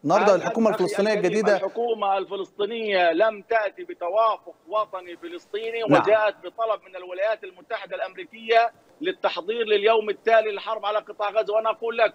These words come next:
Speaker 2: كل هذه المخططات ستفشل أمام صمود شعبنا الفلسطيني وأمام صمود المقاومة
Speaker 1: شكرًا
Speaker 2: الفلسطينية. وموضوع
Speaker 1: جدًا.
Speaker 2: حديثك،
Speaker 1: شكرًا جدًا
Speaker 2: حديثك حول
Speaker 1: دكتور.
Speaker 2: القوة الأمنية، بقى لو سمحت لي بهاي النقطة،
Speaker 1: اتفضل،
Speaker 2: حول
Speaker 1: اتفضل.
Speaker 2: القوة الأمنية، أنت لا تقبل ولا أي وطني ولا أي فلسطيني يأتي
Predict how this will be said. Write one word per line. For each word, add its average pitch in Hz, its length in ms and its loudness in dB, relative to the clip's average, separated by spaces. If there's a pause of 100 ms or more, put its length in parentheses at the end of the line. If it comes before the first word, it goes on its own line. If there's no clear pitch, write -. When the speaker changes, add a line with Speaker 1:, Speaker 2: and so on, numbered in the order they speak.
Speaker 2:
كل 233 260 2
هذه 202 240 4
المخططات 214 640 0
ستفشل 220 480 2 (320)
أمام 202 220 4
صمود 214 320 -2
شعبنا 214 260 2
الفلسطيني 208 340 -4
وأمام 214 140 0
صمود 214 260 0
المقاومة 214 340 6 (220)
Speaker 1:
شكرًا 160 260 4
Speaker 2:
الفلسطينية. 156 180 4 (100)
وموضوع 190 380 4
Speaker 1:
جدًا. 131 100 2
Speaker 2:
حديثك، 208 400 -2
Speaker 1:
شكرًا 151 440 0
جدًا 131 140 -2
Speaker 2:
حديثك 143 460 -2
حول 214 200 0
Speaker 1:
دكتور. 160 260 2
Speaker 2:
القوة 240 220 0
الأمنية، 214 640 -6 (300)
بقى 175 140 -6
لو 202 80 -2
سمحت 208 320 -12
لي 226 100 -8
بهاي 185 180 2
النقطة، 156 340 -6
Speaker 1:
اتفضل، 127 220 2
Speaker 2:
حول 214 260 4
Speaker 1:
اتفضل. 180 160 4
Speaker 2:
القوة 233 300 0
الأمنية، 196 600 -6 (300)
أنت 254 280 -2
لا 240 160 4
تقبل 175 480 -4
ولا 214 280 2
أي 226 120 -8
وطني 226 400 -8
ولا 185 220 -6
أي 220 100 -6
فلسطيني 208 680 -8
يأتي 208 500 2